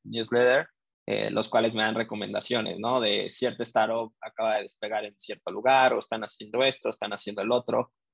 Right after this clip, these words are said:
Entonces, son de las pocas cosas que sí, eh, leo a diario,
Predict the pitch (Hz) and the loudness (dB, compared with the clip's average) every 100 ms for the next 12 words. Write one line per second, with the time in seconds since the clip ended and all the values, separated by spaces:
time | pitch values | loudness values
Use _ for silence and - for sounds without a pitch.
0 | - 110 123 123 131 - 147 160 165 123 | -10 -2 -2 0 0 0 0 2 2 2
1 | - 135 135 131 - 127 131 - 110 - | 0 -4 -2 -4 -6 -8 -8 -10 -12 -8
2 | 120 120 120 120 - 107 98 95 95 107 | -8 -6 -6 -6 -8 -8 -6 -6 -6 -2
3 | 120 117 110 117 117 131 175 | 2 2 0 0 0 -2 -8